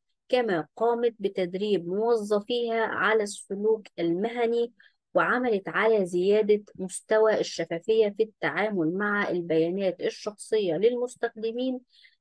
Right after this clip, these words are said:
بحيث إن أي ضحية تقدر تتعرض لمشكلة تتمكن من الإبلاغ عن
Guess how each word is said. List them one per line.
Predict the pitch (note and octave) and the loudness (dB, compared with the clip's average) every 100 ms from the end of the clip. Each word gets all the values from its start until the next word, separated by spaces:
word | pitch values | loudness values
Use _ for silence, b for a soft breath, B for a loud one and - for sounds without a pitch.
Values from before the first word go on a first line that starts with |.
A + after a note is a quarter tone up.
| - | -6
بحيث | G3+ G#3 C4 C4 - | -4 -2 -2 -2 -4
إن | F#3+ F#3 | -4 -4
أي | - A#3+ A#3 G3+ | -2 -2 2 2
ضحية | F#3 - A3+ A3+ A3+ | 0 -4 -4 2 0
تقدر | A3 A#3+ F3+ F3 D#3+ D#3+ | 4 2 2 -2 -2 -4
تتعرض | F3 E3+ E3 F#3 F3 G#3+ F#3+ E3 | -6 -6 -4 -4 -2 -2 0 -4
لمشكلة | F#3 A3 A3+ A3+ - B3 B3 B3 _ _ _ _ _ - | 0 0 0 -4 2 4 4 0 _ _ _ _ _ -4
تتمكن | - E3+ F#3 F#3+ G3+ A3+ - F#3 F3+ | -4 -2 -6 -4 -2 -2 0 0 0
من | G3+ A3 | -2 0
الإبلاغ | F#3 F3 E3 F3+ F#3+ G#3 G#3 G3 | -2 0 -2 -2 2 2 2 0
عن | - D#3 G3+ G3 F3 E3 | -6 -2 0 0 0 0